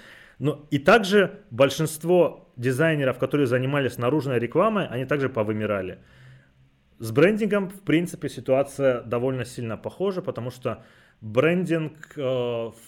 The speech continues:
прямом смысле — это работа на, опять же, на аудиторию.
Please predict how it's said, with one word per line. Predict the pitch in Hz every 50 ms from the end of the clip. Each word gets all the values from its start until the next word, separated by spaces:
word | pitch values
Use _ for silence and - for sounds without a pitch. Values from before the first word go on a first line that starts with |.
| _ _ _ _ _
прямом | - 131 127 135 165 208 226 -
смысле — | - - 160 156 147 139 - - 127 110 101 87 - - - - _ _ _ _ _ _ _ _
это | - 147 180 185 185 165 143
работа | 135 127 123 117 147 170 - - 165 143
на, | 127 123 127 131 131 131
опять | 120 107 117 - 147 143 127
же, | 117 120 123 113
на | 104 107 120 120
аудиторию. | - 117 117 113 110 104 113 107 - 131 123 110 101 92 - -